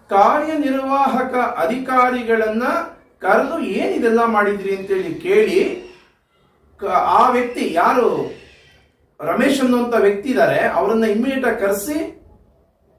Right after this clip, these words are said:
ಕೌಂಟರ್‌ಗೆ ಫಸ್ಟ್ ಹದಿನೈದು ಸಾವಿರ ರೂಪಾಯಿ ಕಟ್ಬಿಟ್ಟು ಬನ್ನಿ. ಈ ರೀತಿ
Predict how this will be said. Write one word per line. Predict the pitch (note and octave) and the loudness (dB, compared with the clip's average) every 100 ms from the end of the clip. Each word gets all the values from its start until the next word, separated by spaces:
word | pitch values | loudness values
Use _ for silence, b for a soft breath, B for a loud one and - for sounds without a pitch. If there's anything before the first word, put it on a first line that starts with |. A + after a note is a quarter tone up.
| _ _ _ | _ _ _
ಕೌಂಟರ್‌ಗೆ | G#3+ D#4 E4 D4 B3 A#3+ | 4 4 2 -2 0 0
ಫಸ್ಟ್ | A3+ - | 0 -2
ಹದಿನೈದು | A3 A#3 B3+ B3+ | -2 -2 -2 0
ಸಾವಿರ | B3 | 0
ರೂಪಾಯಿ | A3+ A3+ | 0 -2
ಕಟ್ಬಿಟ್ಟು | A#3 - C#4+ A#3 | -2 -4 -6 -2
ಬನ್ನಿ. | A#3 C#4 F4 - - _ _ _ _ _ | -2 0 -2 -6 -16 _ _ _ _ _
ಈ | G3+ C#4 | -2 0
ರೀತಿ | D#4 D4 D4 D4+ E4 - | 2 2 0 -2 -2 -6